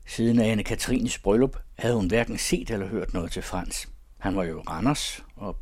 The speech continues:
blev ikke hjempermitteret før til efteråret.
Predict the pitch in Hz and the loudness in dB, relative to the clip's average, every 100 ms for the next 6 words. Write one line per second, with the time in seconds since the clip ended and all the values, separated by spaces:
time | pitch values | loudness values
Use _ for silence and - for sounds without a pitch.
0 | - - 90 98 143 98 139 - 127 117 | -8 -6 -4 -2 0 2 2 4 6 6
1 | - 90 92 - 104 - 92 104 - 123 | 2 -2 -4 -4 -4 -4 -4 -4 -2 -6
2 | - | -6